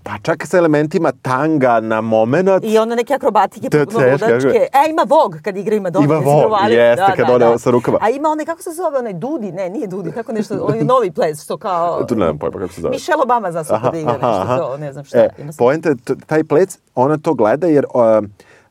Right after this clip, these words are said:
Speaker 1: e, kraljica Ana zapravo miljenici kaže, "Idi da plešeš", da ona započne
Speaker 2: Mm.
Speaker 1: to veče, ali onda postaje jako ljubomorna. A sa druge strane, kada drugi put prekida tu muziku koja je
Speaker 2: Da.
Speaker 1: u, koja je u, u sceni, ona,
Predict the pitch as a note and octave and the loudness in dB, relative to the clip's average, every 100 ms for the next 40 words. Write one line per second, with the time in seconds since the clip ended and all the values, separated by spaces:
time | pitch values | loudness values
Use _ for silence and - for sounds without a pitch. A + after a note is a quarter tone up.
0 | _ _ - G2+ F#2+ C3+ D3+ D3 C#3 F3+ | _ _ -6 -2 0 0 0 0 -2 0
1 | D3 F2+ G#2 B2 C3 D#3 C3+ A#2+ G#2+ G#2+ | 0 -2 -2 -2 0 0 4 4 4 2
2 | C3 C#3 A#2 G#2+ - B2+ B2+ A#2 G#2+ A2+ | 0 -2 -4 -6 -6 -2 0 -2 -2 -4
3 | A2 D#2 D2+ C#2 - - - D#2+ F#2+ A2 | -4 -6 -6 -8 -10 -16 -10 -6 -4 0
4 | A#2+ C3 A2+ G#2+ E2+ D#2 F2+ D#2+ D2+ - | -2 -2 -6 -4 -6 -2 -2 -2 -6 -6
5 | C3+ C3+ _ _ _ _ G2+ G2+ G#2 G#2+ | -6 -6 _ _ _ _ -4 -2 -2 -4
6 | G#2+ G#2 G#2 F2+ F2 F2 D#2+ C#2+ B1+ C#2 | -6 -4 -2 -2 -4 -8 -8 -8 -10 -12
7 | A#1+ - - - - E2+ F#2 G2+ F#2+ D#3+ | -14 -18 -20 -20 -10 -8 -6 -6 -2 -2
8 | F#3 E3 D#3+ D#3 F#3 E3+ D#3 C3+ B2 A#2 | -2 -4 -4 -4 -2 -4 -4 -2 0 0
9 | F#3 G3+ D3+ D3 C3 A#2+ C3+ A#2 - A#2+ | -2 -2 -2 0 0 0 0 0 0 -2
10 | G#2+ G2+ A2 G#2+ G2 F#2+ F2+ E2+ F2+ F2 | -2 -4 -4 -6 -4 0 4 4 2 0
11 | G2+ A2+ G2 G2 F2+ A2 G#2+ - A2 - | 0 2 4 4 2 0 -4 -6 -10 -4
12 | C#3 E3+ E3 C#3 D3 C3 | -4 -4 -4 -2 0 -2